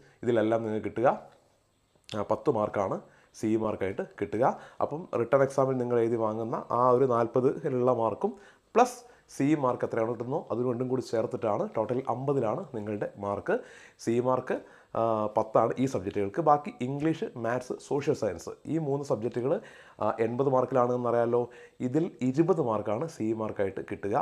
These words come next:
എൺപത് മാർക്കിൻ്റെ പരീക്ഷകൾക്ക് ഇരുപത് മാർക്കാണ് സി ഇ മാർക്ക്. അങ്ങനെ എൺപതും ഇരുപതും നൂറിലും. നാൽപത് മാർക്കിൻ്റെ പരീക്ഷയിൽ പത്ത് മാർക്ക് സി ഇ ആണ്. അങ്ങനെ നാൽപതും പത്തും അമ്പതുമാണ്. ആ, ഇങ്ങനെയാണ് അതിൻ്റെ മാർക്ക് കണക്കാക്കുക. അപ്പോൾ ഈ സി ഇ മാർക്ക് എത്ര വരെ കിട്ടും, എല്ലാവർക്കും കിട്ടുമോ എന്നാണ് അടുത്ത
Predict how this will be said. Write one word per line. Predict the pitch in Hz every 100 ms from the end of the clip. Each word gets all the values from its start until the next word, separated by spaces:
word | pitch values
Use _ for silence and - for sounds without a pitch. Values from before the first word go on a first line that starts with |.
| 196 - - - 113
എൺപത് | 135 165
മാർക്കിൻ്റെ | 135 123 127 107
പരീക്ഷകൾക്ക് | 110 113 110 131 110
ഇരുപത് | 117 131 104
മാർക്കാണ് | 98 107 98
സി | 104
ഇ | 101
മാർക്ക്. | 110 131
അങ്ങനെ | 131 110
എൺപതും | 110 127 107
ഇരുപതും | 101 107 107
നൂറിലും. | 95 104 127 214 214 - - 120
നാൽപത് | 127 147 170 147
മാർക്കിൻ്റെ | 110 113 104
പരീക്ഷയിൽ | 104 - 143 -
പത്ത് | 143 - 131
മാർക്ക് | 113 101 -
സി | 101
ഇ |
ആണ്. | 113 123
അങ്ങനെ | 113 101
നാൽപതും | 101 113 110
പത്തും | 101 107 -
അമ്പതുമാണ്. | 101 107 101 95 117 220 - - - - -
ആ, | 104 123
ഇങ്ങനെയാണ് | 135 117 110 113
അതിൻ്റെ | 110 110 - 107
മാർക്ക് | 104 110 110 107
കണക്കാക്കുക. | 101 98 95 - 131
അപ്പോൾ | 151 170
ഈ | 170
സി | 151
ഇ | 180 170
മാർക്ക് | 131 180 135
എത്ര | - 151
വരെ | 131 120
കിട്ടും, | 107 196 -
എല്ലാവർക്കും | 110 123 127 127 110
കിട്ടുമോ | 120 117
എന്നാണ് | 107
അടുത്ത | 104